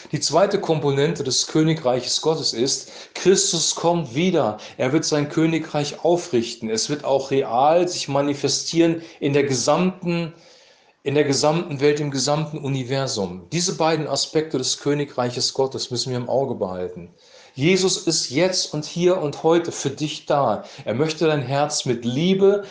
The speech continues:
mit Freude und mit Frieden erfüllen und bei dir sein. Christus in uns ist die Hoffnung der Herrlichkeit. Und Christus wird wiederkommen.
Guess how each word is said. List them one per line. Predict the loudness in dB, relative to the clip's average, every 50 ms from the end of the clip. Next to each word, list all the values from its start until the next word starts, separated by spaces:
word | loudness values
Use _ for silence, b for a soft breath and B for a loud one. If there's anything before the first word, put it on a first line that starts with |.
| B B B
mit | -2 -2
Freude | -2 -2 -6 -2 2 2 4 6 6 6 6 4
und | 4 4
mit | 2 -2 -2
Frieden | -4 -4 -2 0 0 0 0 -2 -2
erfüllen | -4 -4 -4 -4 -2 0 2 2 2
und | 2 -2 -4 -2
bei | 0 0 2 2 2
dir | 2 2 2 2
sein. | 2 2 0 2 2 2 0 -2 -4 -6 -8 B B B B B B B B
Christus | -2 2 4 4 4 4 0 0 0 0 -2
in | -2 -2
uns | 0 0 0 0 0
ist | -2 -4 -4 -4
die | -4 -2
Hoffnung | 0 0 -2 -2 -2 -6 -6 -6
der | -4 -2 -2
Herrlichkeit. | -2 -2 -2 -4 -4 -6 -10 -12 -10 -10 -10 -10 -10 -12 -16 -20 _ _ _ _ _ _ _ _ B B B B B B B B
Und | 2 4 4 4 2
Christus | 0 0 0 2 2 2 0 0 2 2
wird | 0 0 0
wiederkommen. | 0 0 2 2 2 2 0 0 0 0 0 -2 -4 -6 -8